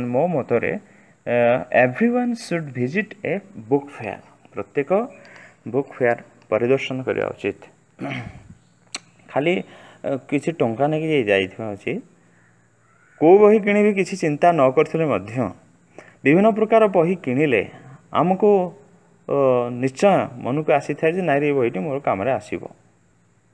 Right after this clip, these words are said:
ଔଷଧ ଦର୍ଶନ, ଘରେ ରହିକରି ଆମେ ବିଭିନ୍ନ ରୋଗର ଉପଚାର କେମିତି କରିପାରିବା,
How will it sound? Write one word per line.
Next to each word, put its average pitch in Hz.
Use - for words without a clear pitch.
ଔଷଧ 120
ଦର୍ଶନ, 117
ଘରେ 120
ରହିକରି 135
ଆମେ 139
ବିଭିନ୍ନ 123
ରୋଗର 117
ଉପଚାର 147
କେମିତି 123
କରିପାରିବା, -